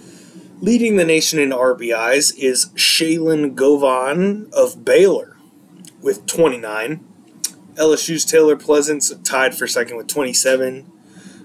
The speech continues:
Wichita State's Zoe Jones tied for fourth with twenty-two. Stephanie Schoonover of Kentucky leads the nation in shutouts with six.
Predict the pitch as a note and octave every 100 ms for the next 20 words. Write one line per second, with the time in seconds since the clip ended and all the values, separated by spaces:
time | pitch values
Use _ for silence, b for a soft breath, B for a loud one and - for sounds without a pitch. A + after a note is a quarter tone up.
0 | B - - - - C#3 - B2+ A#2 C3
1 | B2+ - - - C3+ B2+ B2+ C3+ C3+ C3
2 | - B2 A2 - - - A#3 G#3 - E3
3 | C#3 - - A#2+ A2+ A#2 - A#2+ - -
4 | - _ - - - - - - - -
5 | - B B B B B B - - -
6 | F#3 F3+ F3 E3+ - E3+ E3 F3 D3+ A#2
7 | A2+ G#2+ - C#3+ - D3 - C#3+ A#2+ C#3
8 | C3+ A#2+ B2 B2 - A#2 G#2+ - B2+ B2+
9 | C3+ C3+ - G#2+ - - - D3 F3 -
10 | - -